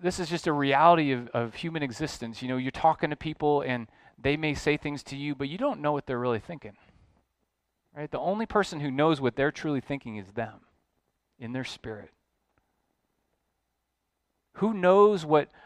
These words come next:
even a man thinks except for the spirit of a man within him?" So also no one comprehends the thoughts of God except the Spirit of God.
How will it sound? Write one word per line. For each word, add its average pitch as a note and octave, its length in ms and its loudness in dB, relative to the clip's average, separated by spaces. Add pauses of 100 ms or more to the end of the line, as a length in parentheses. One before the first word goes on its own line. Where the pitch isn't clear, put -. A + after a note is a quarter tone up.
(120)
even F3 240 -4
a D3 60 4
man E3+ 380 0
thinks D3+ 260 -4
except D3+ 300 -2
for D#3 80 -4
the C3+ 100 -4
spirit F#3+ 480 2
of D3+ 100 2
a C#3+ 60 4
man D#3 240 0
within D#3 320 -2
him?" F#3+ 320 -2 (3750)
So G#3 320 6
also F#3+ 440 10
no D#3 200 8
one F#3 220 6
comprehends F#3 720 0
the C3 100 0
thoughts E3+ 460 2
of A#2+ 260 -6
God D#3 600 0
except - 680 -6
the C3 80 -6
Spirit E3 580 -4
of A2 160 -8
God. - 560 -12